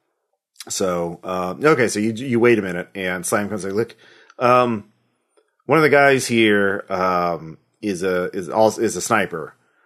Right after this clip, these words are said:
and he saw that footage too, and he, so he knows approxim-, he has an idea of where he's gonna be. Um, the thing is, we need him to shoot again,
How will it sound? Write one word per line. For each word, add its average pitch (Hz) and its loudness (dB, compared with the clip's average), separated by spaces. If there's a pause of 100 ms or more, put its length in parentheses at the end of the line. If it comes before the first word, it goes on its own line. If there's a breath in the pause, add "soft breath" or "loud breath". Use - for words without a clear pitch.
(280)
and 87 -6
he 110 -4
saw 117 4
that 104 0
footage 104 0
too, 90 -2
and 95 -10
he, 101 -6
so 107 2
he 107 2
knows 110 0
approxim-, 104 -2
he 120 -2
has 131 6
an 123 2
idea 117 4
of 95 -2
where 98 2
he's 92 -10
gonna 90 -8
be. 82 -8 (640 soft breath)
Um, 85 -2
the 87 -12
thing 123 4
is, 101 0
we 107 0
need 107 0
him 101 -2
to 92 -6
shoot 107 -2
again, 85 -2